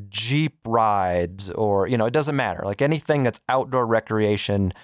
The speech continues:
um, that's what they love to do. So, so this is a project of theirs, and it, and it, all the money that's made from it goes back into the trail system through their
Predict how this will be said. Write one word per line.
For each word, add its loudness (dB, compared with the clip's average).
um, 0
that's 0
what -6
they 2
love 2
to -2
do. 2
So, -2
so 0
this -2
is -4
a 0
project -2
of -2
theirs, 0
and 0
it, -4
and 2
it, 0
all 2
the 0
money 0
that's -4
made 0
from 0
it -2
goes 0
back 0
into 0
the -6
trail 2
system -4
through 0
their 2